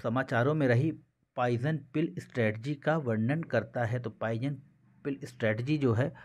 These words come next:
वह है आपका ऑप्शन सी, यह किसी कंपनी में मौजूदा शेयरधारकों को छूट पर आ-,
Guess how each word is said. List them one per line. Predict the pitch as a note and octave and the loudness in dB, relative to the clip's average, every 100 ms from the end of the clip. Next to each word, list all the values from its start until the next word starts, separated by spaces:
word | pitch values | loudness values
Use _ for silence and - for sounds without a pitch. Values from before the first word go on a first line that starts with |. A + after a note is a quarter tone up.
| - - | -18 -2
वह | A#2 C#3 | 2 6
है | C#3 | 8
आपका | B2 B2 | 6 6
ऑप्शन | - - A2 - C#3+ C3+ | 4 4 2 2 0 0
सी, | B2+ E3 | 2 2
यह | B2+ D3 | 4 2
किसी | - B2 D3+ | 2 -4 -4
कंपनी | C#3 B2+ A#2+ C3+ D3+ | -2 0 2 0 2
में | D3 | 2
मौजूदा | A#2+ G#2+ G#2+ A2 A2 C3 D#3 - - - - | 4 4 4 2 2 2 0 -6 -18 -18 0
शेयरधारकों | C#3+ C#3+ A#2 A2+ A2 - | 0 2 2 2 2 -4
को | C3+ D3+ | -2 -2
छूट | - - D#3+ D#3 | -4 0 0 0
पर | - D3 | -4 -6
आ-, | - A2+ A2 A2 | -4 0 2 2